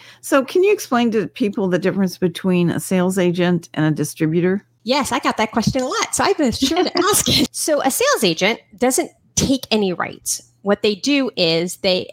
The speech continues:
Speaker 2: they might do a short contract with you for, like, three months or six months or maybe even a year, where they ask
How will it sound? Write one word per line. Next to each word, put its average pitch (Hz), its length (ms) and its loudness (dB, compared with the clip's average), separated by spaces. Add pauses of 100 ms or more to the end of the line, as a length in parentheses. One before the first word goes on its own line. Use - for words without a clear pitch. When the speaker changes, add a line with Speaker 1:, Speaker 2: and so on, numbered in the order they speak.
(120)
Speaker 2:
they 269 80 2
might 330 240 -2
do 302 140 0
a 285 80 2
short 247 340 -2
contract 208 480 -2
with 240 160 -2
you 240 140 0
for, 208 180 -2
like, 180 160 0
three 214 160 0
months 208 300 0
or 165 60 -4
six - 340 -4
months 196 260 -2
or 180 100 0
maybe 208 280 2
even 180 260 -2
a 165 40 -2
year, 165 420 -2 (160)
where 202 760 0
they 214 260 0
ask 190 480 -4